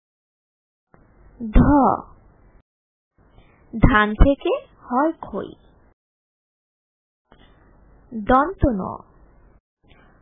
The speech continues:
নৌকাতে থাকে ছই। প,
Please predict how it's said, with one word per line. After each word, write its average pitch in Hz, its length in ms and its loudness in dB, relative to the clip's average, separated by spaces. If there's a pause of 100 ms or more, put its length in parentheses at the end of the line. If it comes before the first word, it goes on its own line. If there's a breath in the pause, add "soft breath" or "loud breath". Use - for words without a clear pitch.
(120)
নৌকাতে 254 720 4 (340)
থাকে 330 360 0
ছই। - 360 -12 (1700)
প, - 40 6